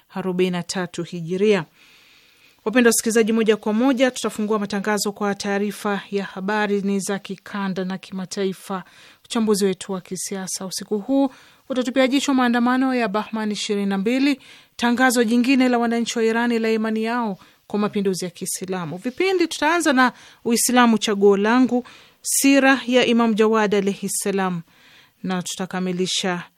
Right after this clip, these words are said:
na muhtasari wa habari za dunia, tukiwa na wingi wa matumaini mtaandamana nasi hadi tamati ya matangazo.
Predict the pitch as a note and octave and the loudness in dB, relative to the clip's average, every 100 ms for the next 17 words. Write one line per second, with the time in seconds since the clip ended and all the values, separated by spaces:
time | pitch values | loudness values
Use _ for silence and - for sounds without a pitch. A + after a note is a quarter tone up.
0 | _ _ _ _ - - F#3 F#3 F3+ F3 | _ _ _ _ -14 -8 -4 -2 -2 -4
1 | - - - F3 F3 F3 - F3 E3+ - | -8 -14 -10 -8 -6 -6 -6 -8 -10 -10
2 | E3 E3 E3 D#3+ D#3+ E3 F#3+ G#3 G3 F#3 | -10 -8 -10 -8 -6 -4 -2 -2 -4 -6
3 | - F#3 F3+ F#3+ F3+ F3 F3 F3+ F#3 F#3+ | -6 -6 -2 -2 -2 -4 -8 -8 -6 -6
4 | F3 - - _ _ - F3+ E3+ F3+ E3+ | -6 -10 -20 _ _ -10 -6 -4 -2 -4
5 | E3 - F3+ F3 E3+ E3 F3 E3+ F3 E3 | -4 -6 -4 -4 -4 -4 -4 -4 -4 -4
6 | - E3+ - E3 D#3 D#3+ E3 _ _ - | -6 -8 -10 -8 -6 -6 -8 _ _ -10
7 | - E3+ E3+ E3 - D#3 - _ _ _ | -6 -4 -4 -6 -8 -8 -12 _ _ _
8 | _ _ F#3+ F3 F3 E3 D#3 E3+ D#3+ D3+ | _ _ -8 -4 -4 -4 -8 -10 -10 -10
9 | C#3+ D#3+ F3+ | -10 -8 -8